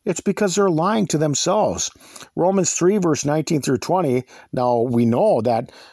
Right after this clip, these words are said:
"What things soever the law saith, it saith to them who are under the law." that every mouth may be stopped and all the world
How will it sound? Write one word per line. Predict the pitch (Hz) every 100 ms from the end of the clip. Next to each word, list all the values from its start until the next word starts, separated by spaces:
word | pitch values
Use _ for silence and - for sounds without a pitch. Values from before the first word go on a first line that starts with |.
| _
"What | 104 117 190
things | - 233 220
soever | 208 208 208
the | 196
law | 190 196
saith, | 190 - 208 226
it | 165 -
saith | - 113 123
to | 170
them | 170 151 180 -
who | 170
are | 180 190 196
under | 240 254
the | 214 156
law." | 113 92 73 - _ - - _ _
that | - 107
every | 123 147
mouth | 135 160 -
may | 160
be | 143
stopped | 120 - 175 165
and | 117
all | 120
the | 117
world | 110 135 143 147